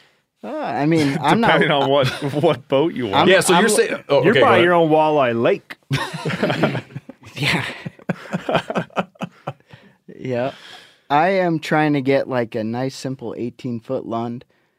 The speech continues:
Speaker 1: with a motor on it. That's all I need.
Speaker 3: So then you're gonna quit your investment.
Speaker 1: Uh, that would be hard to do. Ike thinks I'm crazy for wanting to buy a walleye boat off of it. So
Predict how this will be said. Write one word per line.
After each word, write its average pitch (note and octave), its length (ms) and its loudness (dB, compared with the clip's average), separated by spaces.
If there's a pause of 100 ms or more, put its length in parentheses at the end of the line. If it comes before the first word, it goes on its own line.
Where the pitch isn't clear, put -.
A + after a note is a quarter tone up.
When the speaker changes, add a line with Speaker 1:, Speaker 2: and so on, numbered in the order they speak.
(180)
Speaker 1:
with A2+ 180 -12
a A#2 40 -10
motor A2 340 -6
on A#2 180 -8
it. - 120 -14
That's - 200 -16
all - 200 -14
I - 100 -20
need. - 240 -20 (200)
Speaker 3:
So F#3+ 200 0
then F3+ 240 2
you're A#3 80 -2
gonna F#3 180 2
quit - 380 0
your F3 180 0
investment. C#3 480 -2 (640)
Speaker 1:
Uh, - 160 -20
that D3+ 200 2
would F3 140 0
be D#3+ 140 2
hard C#3+ 320 2
to C#3+ 80 -2
do. B2+ 420 0 (600)
Ike D3 440 0 (120)
thinks C#3 340 -4
I'm A#2+ 140 -2
crazy B2+ 600 -2 (300)
for A2 180 -8
wanting G#2+ 320 -4
to G#2 60 -6
buy G2 200 -4
a F#2 80 -6 (300)
walleye G2+ 400 -4
boat F#2+ 220 -6
off F2 260 -12
of F2 100 -18
it. - 200 -14
So A#2 200 -2